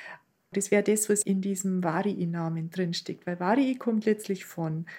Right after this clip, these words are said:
Varian, was wehren, verteidigen heißt.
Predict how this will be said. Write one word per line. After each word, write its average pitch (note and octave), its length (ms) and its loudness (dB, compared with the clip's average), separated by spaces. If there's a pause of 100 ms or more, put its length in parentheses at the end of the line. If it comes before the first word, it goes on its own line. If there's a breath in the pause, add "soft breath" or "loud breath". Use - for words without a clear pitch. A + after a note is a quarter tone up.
(540 loud breath)
Varian, B3+ 920 4 (480)
was F#3+ 240 -2 (240)
wehren, G3+ 800 2
verteidigen A#3+ 800 -2
heißt. C4+ 480 -4